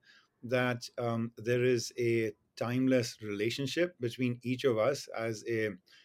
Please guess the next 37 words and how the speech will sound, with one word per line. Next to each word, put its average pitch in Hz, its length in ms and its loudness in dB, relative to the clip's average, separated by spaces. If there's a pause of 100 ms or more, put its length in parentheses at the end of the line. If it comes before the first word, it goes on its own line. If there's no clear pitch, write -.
(180)
creative 120 440 4
or 113 80 4
a 101 80 0
divine 107 320 -2
spark 110 460 -2
that 117 180 -2
has 110 160 -2
emerged 113 320 -2
from 139 160 -2
it, 175 160 -4 (380)
and 120 240 -2
that 127 160 2
the 120 100 4
ultimate 156 340 0 (120)
goal, 135 500 0
you 123 100 -4
know, 123 280 -2
in 123 260 0
creation 127 460 0
and 139 100 -2
in 127 80 0
life 107 400 -2 (420)
is 123 220 4
to 135 240 0
find 135 320 -2
a 131 60 0
way 135 160 4
to 135 120 -4
merge 131 640 2
back 101 280 -2
into 90 300 -8
it. 90 220 -8
And 120 160 -4
whether 139 240 4
it 131 120 4
is 123 240 4
the 113 280 2